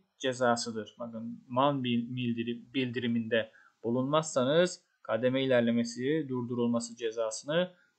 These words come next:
alıyoruz. Ee, D'ye bakalım. Görev sırasında amire hal ve hareketi, hareketi ile saygısız davranmak arkadaşlar. Bu da kınama cezası.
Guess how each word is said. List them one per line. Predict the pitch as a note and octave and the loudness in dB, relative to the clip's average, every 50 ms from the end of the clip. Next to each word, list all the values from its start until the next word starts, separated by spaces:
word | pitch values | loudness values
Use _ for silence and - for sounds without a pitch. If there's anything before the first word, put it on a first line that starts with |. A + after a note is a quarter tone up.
| _ _ | _ _
alıyoruz. | - - C#3+ C#3 D3 C#3+ C3+ B2+ A#2 C3 D#3 F#3 F3+ - - - - _ _ _ _ _ _ _ | -8 -4 -2 0 2 2 2 2 4 4 4 4 4 2 0 -2 -6 _ _ _ _ _ _ _
Ee, | C#3+ C3+ C3 C3 B2+ B2+ B2+ B2+ C3 | 2 4 6 6 6 6 4 4 6
D'ye | D3 D#3+ F3+ F#3+ G3 | 6 8 8 8 6
bakalım. | G3 F#3 F#3 F#3 E3+ E3+ F3 F#3 F3+ E3 | 6 4 6 6 6 6 6 2 2 4
Görev | D3+ D3+ D3 F3 F#3+ F#3 | 6 6 8 8 6 4
sırasında | - - E3 D#3+ D#3 - - D3+ C#3 B2+ - - | 2 2 2 2 2 2 -2 2 2 2 4 4
amire | C3+ C3+ C#3 C#3 D3+ D3+ D3 C#3+ | 4 2 2 2 2 2 4 4
hal | C3+ C#3 C#3+ D#3+ F3 F3 E3 | 2 4 4 4 4 4 4
ve | D3+ | 2
hareketi, | C#3 C3 C3 C#3 C#3 - - D3 C#3+ - - E3+ D3 - _ _ _ _ _ _ _ _ | 2 4 2 0 0 -2 -6 -10 -10 -10 -12 -12 -12 -12 _ _ _ _ _ _ _ _
hareketi | C#3 C3+ C3+ C#3 C#3 - D3+ D#3 - F3+ | -2 -2 -2 0 -2 -4 -4 -4 -2 -2
ile | D#3+ C#3 C3 B2 | 2 2 2 2
saygısız | - - C3+ C3+ C#3 C3+ C#3+ C#3 - - E3+ E3+ E3 D3+ | 2 2 2 2 2 2 -2 -4 -4 -4 -4 -4 0 4
davranmak | C#3+ C3 B2+ B2 B2 B2 B2 A#2+ B2 C3 C#3 C3+ - - | 6 6 6 6 6 4 2 2 2 0 0 -2 -2 -8
arkadaşlar. | C#3+ C3+ C3 - C3 B2+ B2 - - B2+ C3 C#3 D#3 | -10 -10 -10 -8 -8 -8 -6 -4 -4 -4 -4 -2 -2
Bu | D#3 D3+ | 0 4
da | D3 D#3 E3 F3+ F3+ F#3 - _ _ _ _ _ _ _ _ _ _ _ _ _ _ _ _ _ _ _ _ _ _ _ _ | 6 6 6 6 4 0 -6 _ _ _ _ _ _ _ _ _ _ _ _ _ _ _ _ _ _ _ _ _ _ _ _
kınama | - D#3+ C#3+ C#3 C3 C3 C3 D3 E3 F3+ F3+ F3+ - _ _ _ - | -4 -2 2 2 2 4 4 4 4 4 2 0 -4 _ _ _ 4
cezası. | D3 C#3 C3 B2+ C3+ C3 B2 A#2 A#2 - C3 A#2 G#2+ A2+ | 6 6 6 6 4 4 4 4 2 0 0 -2 -2 -2